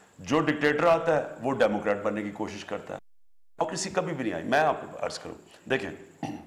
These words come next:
जब democracy की जो सबसे बड़ी खूबी होती है, एक तो होती है कि लीडर जवाब दे, जो भी सरबराह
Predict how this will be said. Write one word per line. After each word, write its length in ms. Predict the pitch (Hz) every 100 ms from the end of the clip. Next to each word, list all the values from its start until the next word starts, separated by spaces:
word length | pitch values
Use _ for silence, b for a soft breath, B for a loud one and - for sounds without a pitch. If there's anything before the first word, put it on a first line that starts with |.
| - _ _ _ _ - - - B B B B B B - -
जब 320 | 110 165 165
democracy 520 | 127 123 127 143 127
की 120 | 156 143
जो 140 | 131
सबसे 300 | 113 147 147
बड़ी 180 | 139 110
खूबी 300 | - 98 104
होती 300 | 87 76 85
है, 120 | 104
एक 240 | 135 127
तो 60 | -
होती 220 | 110 -
है 60 | 107
कि 380 | 104 104 - -
लीडर 320 | 92 98 101
जवाब 400 | 101 92 82 80 -
दे, 120 | 82
जो 200 | 78 117
भी 260 | 120 131 -
सरबराह 540 | - 110 - 113 120